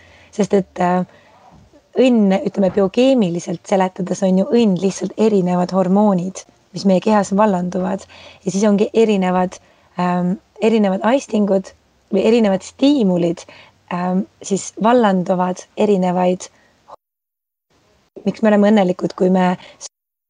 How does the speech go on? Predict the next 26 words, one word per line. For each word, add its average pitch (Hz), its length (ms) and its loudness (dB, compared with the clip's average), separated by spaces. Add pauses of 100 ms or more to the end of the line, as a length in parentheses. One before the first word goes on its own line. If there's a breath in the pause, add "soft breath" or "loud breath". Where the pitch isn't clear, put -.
(440)
kui 202 120 -4
me 202 100 2
midagi 196 240 0
ostame, 180 520 0 (260 loud breath)
kui 190 100 2
meil 196 160 4
on 196 60 2
mingi, 196 300 2 (640 loud breath)
saavutame 196 680 0
midagi, 185 440 0
kui 202 120 0
meil 196 120 4
on 190 160 2
mingi 196 300 2 (340)
eufooriline, 202 640 0 (180)
ma 196 100 -4
ei 185 60 -6
tea, 180 100 -6
seksuaalne 202 500 0
kogemus, 180 680 -6
kui 185 120 0
me 185 220 0 (340 loud breath)
vaatame 214 380 0
oma 190 260 -2
last - 440 -4
naeratavat, 190 840 -2